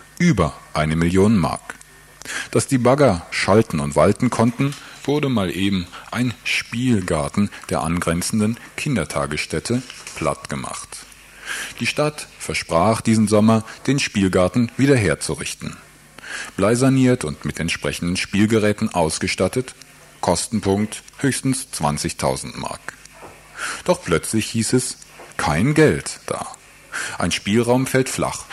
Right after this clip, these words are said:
Die zerwühlte Baugrube wird frühestens in einem Jahr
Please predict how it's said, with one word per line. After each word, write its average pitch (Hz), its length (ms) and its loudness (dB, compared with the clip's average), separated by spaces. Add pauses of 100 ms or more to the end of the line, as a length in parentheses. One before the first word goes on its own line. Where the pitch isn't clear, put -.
(360)
Die 85 280 -2
zerwühlte 92 460 0
Baugrube 117 580 4 (200)
wird - 180 0
frühestens 104 540 -2
in 139 100 -4
einem 127 320 2
Jahr 76 300 -2